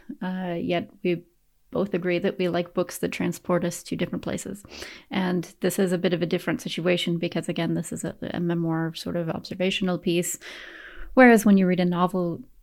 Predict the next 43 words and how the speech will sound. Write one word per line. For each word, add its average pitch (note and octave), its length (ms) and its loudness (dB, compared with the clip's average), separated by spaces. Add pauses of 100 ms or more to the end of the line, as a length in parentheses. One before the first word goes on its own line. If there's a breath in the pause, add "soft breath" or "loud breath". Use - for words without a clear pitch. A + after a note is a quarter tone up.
(100)
then E3 220 0
yes, F3 260 -4
you E3 60 -4
kind E3+ 160 0
of D#3+ 100 -6
get E3+ 120 -2
lost E3+ 240 -4
in F3 100 0
that D#3+ 160 -2
world. F#3+ 420 -2
But - 320 2
it, - 180 0
it B3 120 2
was C4+ 140 4
a C#4+ 60 6
bit C#4+ 120 6
of C4+ 100 6
a B3 60 6
juxtaposition, G#3+ 1080 2
I A3+ 100 2
thought, A#3 380 -4
and, F#3 580 -4
uh, F3+ 160 -6
just - 240 -6
interesting F3 560 -4
to E3+ 400 -4 (140)
think F#3 140 -2
about F#3 240 -6
that, - 200 -4
how F#3 160 -4
details F3 420 -4
sometimes F3+ 640 -4 (520 loud breath)
matter F3+ 260 2
to - 180 -2
us G3+ 280 0
as - 420 -6
individuals F3+ 680 -2
experiencing G3+ 640 -2
something, G#3+ 440 0
but F3 240 0 (500)
the F3+ 100 -4
very F3+ 340 2
minute F3+ 540 0